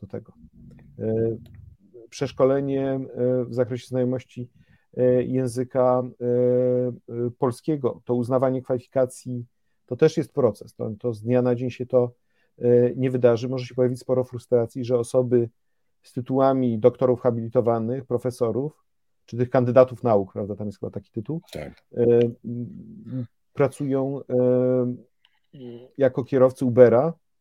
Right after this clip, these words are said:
Speaker 1: i bynajmniej jako ci kierowcy mają taką konkurencję, że nie są w stanie sobie, e, wyżywić swojej rodziny. To różne rzeczy m-, mogą nas, nas czekać. Ja bym nie był jeszcze aż takim, e, e, takim wielkim optymistą, tak? To też zależy oczywiście, jak będą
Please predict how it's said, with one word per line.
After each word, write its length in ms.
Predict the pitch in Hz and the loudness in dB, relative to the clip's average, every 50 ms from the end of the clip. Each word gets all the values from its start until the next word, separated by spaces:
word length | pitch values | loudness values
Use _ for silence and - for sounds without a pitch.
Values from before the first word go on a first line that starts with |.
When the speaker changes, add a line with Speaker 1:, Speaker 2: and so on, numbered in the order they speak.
| _ _ _ _ _ _ _ _ _ - | _ _ _ _ _ _ _ _ _ -8
Speaker 1:
i 80 | 139 | -4
bynajmniej 500 | 123 143 135 147 180 208 214 208 185 160 | -2 0 2 4 4 4 4 4 4 4
jako 240 | 143 131 117 - 135 | 4 2 0 0 -6
ci 140 | 120 - - | -10 -10 -10
kierowcy 520 | _ 135 131 120 120 120 - _ - 135 | _ 0 2 2 2 2 -2 _ -8 -8
mają 300 | 127 131 131 127 127 123 | -4 0 2 2 2 2
taką 240 | 120 143 - 151 139 | 0 -2 -2 -2 -2
konkurencję, 560 | 117 139 127 120 135 123 120 113 110 - 131 | -2 -4 -4 -2 0 0 0 0 -2 -6 -8
że 100 | 113 123 | -6 -6
nie 80 | 139 143 | -8 -6
są 140 | 127 160 131 | -6 -6 -8
w 40 | - | -4
stanie 480 | - 123 117 113 120 120 123 - 123 | -4 -4 -4 -4 -6 -8 -8 -10 -12
sobie, 440 | - - 117 104 104 113 117 117 117 - _ _ _ _ _ _ _ _ _ _ 117 | -6 -6 -4 -2 -2 -2 -2 -2 -4 -8 _ _ _ _ _ _ _ _ _ _ -4
e, 20 | 120 120 120 120 120 120 120 120 120 117 117 113 113 | -2 0 0 0 0 0 0 -2 -2 -2 -4 -4 -6
wyżywić 500 | 117 117 120 113 135 127 127 123 123 - | -6 -8 -6 -4 -2 -2 -2 -4 -6 -6
swojej 180 | - 135 123 127 | -2 -2 0 0
rodziny. 360 | 147 135 135 156 131 113 107 | 0 -2 -4 -4 -6 -6 -4
To 180 | - 131 - - | -4 -6 -8 -6
różne 340 | - 143 175 196 185 190 190 | -4 -2 -2 0 0 0 2
rzeczy 240 | 170 185 180 - 165 | 2 2 0 0 -4
m-, 420 | 143 135 123 - 123 120 117 117 | -6 -6 -8 -8 -8 -8 -6 -4
mogą 240 | 120 123 113 120 113 | -2 -2 -2 -2 -2
nas, 180 | 113 113 110 - | -4 -6 -8 -8
nas 200 | 131 120 113 - | -10 -12 -10 -8
czekać. 300 | - 110 - - 104 127 | -8 -8 -8 -8 -8 -6
Ja 80 | 135 | -6
bym 120 | 131 151 147 | -6 -4 -4
nie 100 | 151 151 | -4 -4
był 120 | 151 151 | -4 -4
jeszcze 260 | 143 131 - 151 139 - _ _ _ _ _ _ _ _ | -6 -4 -6 -8 -8 -8 _ _ _ _ _ _ _ _
aż 140 | - - - | -6 0 2
takim, 380 | 165 151 - _ 156 147 147 | 0 0 0 _ -6 -6 -6
e, 40 | 139 | -6
e, 400 | - 127 131 131 131 131 135 127 - _ - 123 123 123 117 113 - _ _ 110 107 107 101 95 _ _ _ _ _ | -6 -4 -2 -2 -2 -2 -4 -6 -10 _ -6 -4 -4 -4 -6 -8 -12 _ _ -20 -20 -20 -20 -20 _ _ _ _ _
takim 340 | - 147 - - 147 131 127 | -2 0 0 -2 -4 -2 -2
wielkim 280 | 143 143 127 - 143 | -2 -2 -2 0 0
optymistą, 480 | 127 123 - 139 131 120 107 - - - | 0 0 0 0 0 0 -2 -4 -10 -12
tak? 200 | - - 131 127 | -8 -8 -8 -8
To 80 | - | -4
też 140 | 131 151 139 | -4 -4 -2
zależy 260 | 131 139 139 135 135 | 0 0 0 0 -2
oczywiście, 360 | 135 - - 135 123 - - 127 | -6 -8 -10 -16 -16 -6 -2 0
jak 160 | 127 127 123 | 0 0 0
będą 340 | 127 123 120 120 123 127 | -4 -4 -4 -4 -6 -6